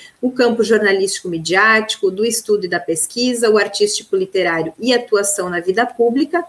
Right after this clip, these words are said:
E esse texto também,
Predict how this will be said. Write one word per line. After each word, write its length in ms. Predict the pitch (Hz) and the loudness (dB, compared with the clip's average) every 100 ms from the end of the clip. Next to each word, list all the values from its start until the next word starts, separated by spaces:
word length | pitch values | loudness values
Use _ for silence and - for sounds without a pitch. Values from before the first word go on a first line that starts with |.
| - _ - - - - | -10 _ -20 -20 -20 -4
E 160 | 269 415 | 2 4
esse 200 | 427 370 | 6 2
texto 480 | - 294 311 - 233 | 2 2 2 0 0
também, 680 | 233 220 208 262 330 262 | 2 4 4 4 2 0